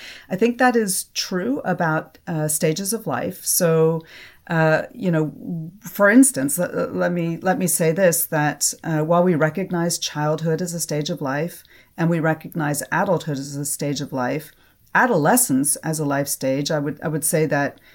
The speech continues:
is pretty widely accepted now that it exists. But a hundred years ago, not so much. Two hundred years ago, probably not at all. People were considered to transition from childhood directly into adulthood. And so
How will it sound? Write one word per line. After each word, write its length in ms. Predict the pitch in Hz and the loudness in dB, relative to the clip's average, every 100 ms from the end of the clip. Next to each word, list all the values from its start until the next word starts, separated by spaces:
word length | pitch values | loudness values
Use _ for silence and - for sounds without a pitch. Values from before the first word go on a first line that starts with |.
| _ | _
is 120 | 165 151 | -6 -4
pretty 240 | 180 156 | 0 0
widely 500 | 143 147 151 151 151 | 0 0 0 0 -2
accepted 460 | 151 - 147 151 135 | -2 -2 -4 -4 -2
now 400 | 135 147 156 147 | -2 0 0 0
that 200 | 147 143 | -2 -4
it 120 | 135 | -4
exists. 480 | 139 135 135 151 - | -4 -2 -2 0 0
But 240 | 196 180 | 2 2
a 60 | 175 | 2
hundred 340 | 165 190 180 | 0 0 -2
years 260 | 175 190 196 | -2 -4 -2
ago, 320 | 233 254 311 - | -2 -2 -4 -2
not 260 | 170 143 | -2 0
so 160 | - 139 | -2 0
much. 520 | 143 185 247 - - | 0 0 -2 -6 -8
Two 160 | - 185 | -4 0
hundred 280 | 170 165 151 | 0 -2 -4
years 220 | 160 175 | -4 -2
ago, 240 | 180 175 | 0 0
probably 440 | 160 160 151 156 151 | 0 -2 0 0 0
not 260 | 151 156 | 0 0
at 100 | 143 | 0
all. 440 | 151 240 135 143 - - - _ | 0 2 2 0 -4 -14 -20 _
People 560 | - 202 185 170 160 - | -6 2 6 6 4 0
were 160 | 170 165 | 0 2
considered 480 | 175 151 170 165 147 | 0 -2 -2 -2 -4
to 80 | |
transition 640 | 175 - 156 151 156 160 151 | -6 -4 -2 -2 -4 -2 -4
from 320 | 151 160 165 | -4 -2 -2
childhood 560 | 165 156 156 147 160 143 | -2 -2 -2 -2 -4 -4
directly 440 | 160 151 160 147 | -4 -4 -4 -2
into 200 | 147 - | -2 -4
adulthood. 680 | - 226 - 262 - - - | -6 -4 -4 -4 -6 -8 -6
And 180 | 160 156 | -6 -4
so 480 | - 160 151 151 | -2 0 0 -2